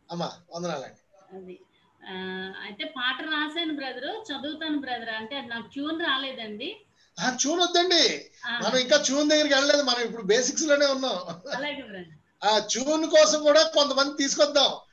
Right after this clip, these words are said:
Speaker 1: ట్యూన్ చేసే వాళ్ళని కూడా తీసుకొద్దాం మన వర్క్ షాప్ కి.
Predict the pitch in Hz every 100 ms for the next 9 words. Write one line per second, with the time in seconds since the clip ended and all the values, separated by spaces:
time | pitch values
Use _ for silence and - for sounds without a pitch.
0 | _ _ 220 277 285 269 262 277 269 262
1 | 262 269 254 190 262 262 247 233 220 220
2 | 254 254 220 262